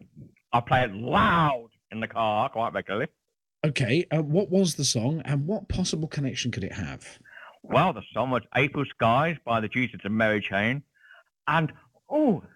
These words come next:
Speaker 1: struggling here, might have something to do with the date, perhaps.
Speaker 2: Would that be in April, on the eleventh, near the River Cam in twenty twenty?
Speaker 1: Ooh. I,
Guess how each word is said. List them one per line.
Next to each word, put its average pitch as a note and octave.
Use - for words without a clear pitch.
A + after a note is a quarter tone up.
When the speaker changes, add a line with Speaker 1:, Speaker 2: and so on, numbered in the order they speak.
Speaker 1:
struggling G3
here, D#3
might G3+
have A3+
something G#3
to F#3
do G3+
with F#3
the G2+
date, E3+
perhaps. C#3
Speaker 2:
Would F#3+
that B3+
be A3
in F3
April, C3
on E3
the D3+
eleventh, C3
near F3
the F#3+
River C#3
Cam B2
in D#3+
twenty F#4
twenty? B2
Speaker 1:
Ooh. D4
I, -